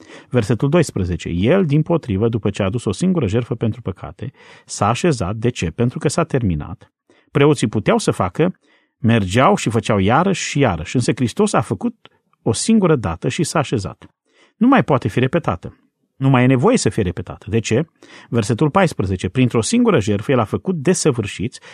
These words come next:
pentru totdeauna pe cei ce sunt sfințiți." Și dacă Iisus spune în Matei cinci cu patruzeci și opt, "Fiți desăvârșiți", și Hristos merge la cruce și ne desăvârșește, atunci Hristos este soluția la problemă. Așa-i?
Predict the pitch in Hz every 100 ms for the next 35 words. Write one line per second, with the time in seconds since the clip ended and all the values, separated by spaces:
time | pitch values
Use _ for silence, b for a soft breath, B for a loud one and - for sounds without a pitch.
0 | B - 147 135 123 233 214 196 180 110
1 | 104 160 110 - 107 - 90 - 104 -
2 | _ B B B 160 156 - 131 262 233
3 | - 175 127 113 107 165 160 170 139 127
4 | 127 117 101 98 131 - - 226 156 113
5 | - 95 95 - 73 - B B B -
6 | 127 123 214 180 143 175 165 123 156 156
7 | 107 - 147 131 113 - 95 92 - 82
8 | - 160 B B B - 151 208 202 -
9 | 139 - 269 240 165 - 123 - 113 117
10 | 107 - 92 82 76 73 - - 151 165